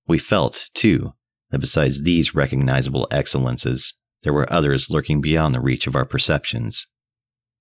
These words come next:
Certain touches here and there gave vague hints of latent symbols and stimuli, which another mental and emotional background, and a fuller or different sensory equipment,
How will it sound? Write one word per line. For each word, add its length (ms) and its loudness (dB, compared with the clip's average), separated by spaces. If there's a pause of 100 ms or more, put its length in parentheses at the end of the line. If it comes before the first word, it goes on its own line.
(840)
Certain 360 2
touches 480 0
here 200 0
and 120 2
there 240 2
gave 220 2
vague 320 2
hints 380 0
of 140 -4
latent 280 2
symbols 460 0
and 100 0
stimuli, 640 0 (420)
which 220 -2
another 380 2
mental 420 0
and 100 2
emotional 460 0
background, 680 -2 (340)
and 140 -2
a 40 0
fuller 440 2
or 160 0
different 460 -2
sensory 420 -2
equipment, 560 -2